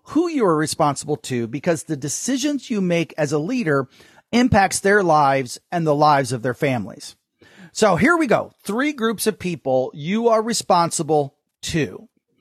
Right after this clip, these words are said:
All right. Number one, the first, you are responsible to the people you serve, your end user. Okay. Well, that's kinda obvious. You know, we all know that, that we are responsible to the people we serve.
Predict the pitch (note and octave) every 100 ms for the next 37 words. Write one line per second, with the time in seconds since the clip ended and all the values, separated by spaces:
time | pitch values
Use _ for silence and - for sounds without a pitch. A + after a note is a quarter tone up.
0 | _ _ _ _ _ _ _ - E3 -
1 | F#3 F#3+ F3+ - _ _ _ _ _ _
2 | F3+ F3 - A3+ D#4+ C#4 B3 - - G3
3 | B3 D#4+ G3+ F#3 F#3 F#3 G3 - - E3+
4 | E3+ D#3 C#3 C3+ C#3 - - D#3 - -
5 | A3 G3+ F#3 F#3 F3+ _ A#3+ F#3+ G#3+ -
6 | C4 A3+ G2 F#2+ - _ - G3+ A3 A#3+
7 | A3 D3+ B2+ F#2+ F2+ - _ _ _ _
8 | _ _ _ _ _ _ - G#3 - F2+
9 | - _ _ _ F3 A3+ G#3 G3+ - _
10 | _ G3+ G#3+ - F#3+ F#3 - C#3+ C3+ C#3
11 | B3+ - - - _ D3 E3 B3 C#4+ F3
12 | F#3 F#3 F#3+ E3+ E3 D3+ C#3+ C3 F3+ -
13 | C#3+ D#3+ D#3+ C#3+ D3 - C#3+ C3+ D3+ D#3+
14 | D#3+ C3+ B2 C3+ B2+ A#2+ A#2 - A2+ G#2+
15 | E3